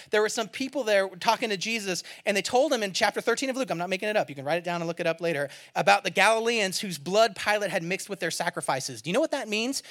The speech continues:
It means Pilate, who was the, uh, person in charge of the Roman military occupation, went to a bunch of people who were worshiping, and the vernacular of mixing blood with their sacrifices, he executed them.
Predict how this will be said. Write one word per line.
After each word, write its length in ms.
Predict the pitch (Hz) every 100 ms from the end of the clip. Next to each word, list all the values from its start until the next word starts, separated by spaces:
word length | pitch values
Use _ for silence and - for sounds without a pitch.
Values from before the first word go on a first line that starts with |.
| - -
It 140 | 233
means 260 | 202 190 -
Pilate, 500 | - 262 262 180 170
who 160 | 190
was 280 | 175 165 156
the, 200 | 170 175 - -
uh, 220 | 170 156
person 360 | - 247 240 233
in 80 | 185
charge 400 | - 208 208 175
of 80 | 151
the 80 |
Roman 420 | 143 175 214 220 180
military 520 | 196 202 - 196 170
occupation, 760 | 180 - - 196 185 - 139 127 - -
went 340 | 147 185 240 - _ _
to 140 | - 180
a 40 |
bunch 200 | 165 190
of 80 | 185
people 340 | 185 220 214
who 120 | 196 185
were 260 | 170 160 156
worshiping, 720 | 170 214 - - 151 139 139 - -
and 160 | 175
the 120 | 156 - - -
vernacular 680 | 151 156 185 240 214 185
of 120 | 156 160
mixing 300 | 180 190 151
blood 220 | 175 202
with 100 | 185
their 80 | 165
sacrifices, 560 | 185 170 - 208 202
he 180 | - 220
executed 540 | 214 214 214 214 170
them. 240 | 139 113